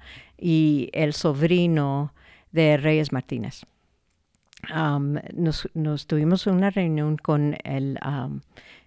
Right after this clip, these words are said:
rector, ah, Di Stefano, um, y nos dio mucho apoyo. Nos dio por, por comienzo, um, cincuenta mil dólares, ah, para la beca.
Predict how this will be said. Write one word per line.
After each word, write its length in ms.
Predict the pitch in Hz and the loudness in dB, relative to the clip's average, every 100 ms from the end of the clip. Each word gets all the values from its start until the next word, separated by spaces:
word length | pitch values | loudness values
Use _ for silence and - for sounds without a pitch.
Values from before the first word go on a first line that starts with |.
| _ | _
rector, 640 | 165 156 - 147 147 156 - | -2 -2 0 0 0 -4 -8
ah, 240 | - 156 | -4 -2
Di 160 | 135 151 | -2 -4
Stefano, 560 | - 139 139 156 196 240 - _ _ - - _ - | -6 -6 -4 0 0 -2 -10 _ _ -20 -20 _ -4
um, 580 | 156 151 147 143 143 - - | -4 -4 -6 -6 -6 -8 -6
y 200 | 170 160 - _ _ _ _ _ _ _ _ _ _ _ _ _ _ _ _ - | -6 -6 -10 _ _ _ _ _ _ _ _ _ _ _ _ _ _ _ _ 0
nos 260 | 214 185 160 | 4 4 4
dio 320 | 170 160 - | 4 2 2
mucho 300 | 185 175 170 | 0 0 0
apoyo. 440 | 160 147 135 131 | -4 -2 -2 -2
Nos 260 | 147 151 135 | 0 -2 2
dio 600 | 165 170 185 202 214 - - | 2 4 6 4 2 -6 -6
por, 420 | 165 147 156 - _ | -4 -4 -6 -12 _
por 160 | 165 - | -10 -4
comienzo, 640 | 151 147 156 190 185 - - | -2 -2 -2 -2 -2 -2 -8
um, 320 | 156 143 143 143 _ _ - - _ _ _ _ - | -6 -6 -6 -10 _ _ -20 -20 _ _ _ _ -18
cincuenta 840 | - 180 165 - 170 175 196 190 - | -2 0 0 2 0 2 2 0 0
mil 300 | 165 165 160 | 0 0 0
dólares, 580 | 151 156 165 220 - - _ - | -2 -2 -2 -4 -8 -20 _ -8
ah, 380 | 156 151 147 147 | -4 -2 -4 -6
para 220 | 151 147 | -4 -4
la 140 | 131 135 | -4 -6
beca. 340 | 127 - - | -8 -10 -16